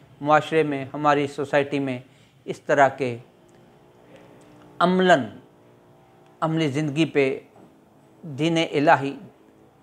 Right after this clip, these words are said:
अल्लाह ताला के दीन, अल्लाह के भेजे हुए दीन की इम्प्लीमेंटेशन करने वाले उलमा ज़्यादा से ज़्यादा हों, उनकी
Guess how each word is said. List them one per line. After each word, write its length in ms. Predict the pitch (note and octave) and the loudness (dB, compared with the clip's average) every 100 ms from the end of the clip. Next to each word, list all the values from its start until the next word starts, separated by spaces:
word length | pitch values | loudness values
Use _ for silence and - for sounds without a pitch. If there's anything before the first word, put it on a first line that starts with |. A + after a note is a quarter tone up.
| - | -8
अल्लाह 220 | D3+ D#3 | -2 0
ताला 300 | D3 C#3+ C#3+ | 2 2 0
के 160 | C3+ C3 | -2 -4
दीन, 320 | B2 C#3+ C#3 | -2 -2 -2
अल्लाह 280 | C#3 C3 C3 | -4 -4 -4
के 120 | C3+ | -4
भेजे 300 | B2+ C3 C3+ | -4 -4 -2
हुए 180 | C3+ B2+ | -2 -2
दीन 400 | A#2 C#3+ C#3+ C#3 _ _ _ _ | -2 -2 -4 -6 _ _ _ _
की 100 | D3+ | -6
इम्प्लीमेंटेशन 920 | - C#3 D3+ D3 C#3+ C3+ F3+ - D#3 | -4 -4 -2 0 0 0 -2 -2 -4
करने 260 | C#3 C3 C3 | -2 -2 0
वाले 340 | B2+ B2 A#2+ - - - | 0 0 -6 -10 -20 -12
उलमा 580 | C3+ C3 C3 C3+ C3 C3 - - _ - - _ - - _ _ _ _ _ - - - - - D#3 | -2 0 2 4 2 0 -12 -20 _ -20 -20 _ -20 -20 _ _ _ _ _ -20 -20 -20 -20 -16 -4
ज़्यादा 340 | D3 C#3+ C#3 | 0 2 0
से 160 | C3 C3 | -2 -4
ज़्यादा 340 | B2+ C#3 D3 | 0 2 2
हों, 180 | C#3+ D3+ - _ _ _ _ _ - - | 0 -6 -12 _ _ _ _ _ -20 -10
उनकी 580 | D3 C3+ D3 C3 B2+ | -10 -6 -2 -2 -2